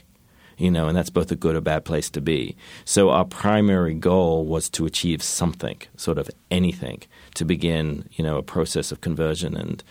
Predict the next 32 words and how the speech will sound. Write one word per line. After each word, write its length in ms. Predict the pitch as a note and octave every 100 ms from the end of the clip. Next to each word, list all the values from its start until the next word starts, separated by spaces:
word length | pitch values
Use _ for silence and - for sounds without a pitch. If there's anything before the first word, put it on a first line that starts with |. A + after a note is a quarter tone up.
| -
transformation. 800 | - D#2+ - D#2+ E2+ E2+ - - - - - - -
Um, 440 | D#2 D2 D2 C#2+ - - - - _ -
and 420 | F2+ E2+ E2 D2+ - _ -
so 200 | - F#2+
we 120 | F#2
became 440 | F2+ F2 A#2 B2 G2
far 260 | - A2
more, 380 | A2 F#2 E2+ E2
at 60 | E2+
least 200 | F2 -
I 160 | F2+ F#2
was 180 | E2+ E2+
always 240 | D#2+ D#2+
more 220 | E2+ D#2 - _ -
focused 480 | - E2 F2+ -
on 140 | E2 D#2+
the 80 | D#2
tactics, 760 | - E2+ - - A2+ - - - - - - -
uh, 280 | F2+ E2 E2 A#1
uh, 80 |
to 180 | - -
cause 320 | - F2+ E2
immediate 340 | E2 E2+ D#2 -
change 360 | - F#2 F2
than 100 | D#2+
I 80 | D2+
was 240 | D2+ D#2 D#2
on 140 | C#2+
the 160 | C#2+ C#2 - _
ideological 560 | D#2+ D#2 D2+ D2+ D2+ -
struggle, 420 | - G2 F2+ D2+
because 460 | D2 D#2+ E2 D2+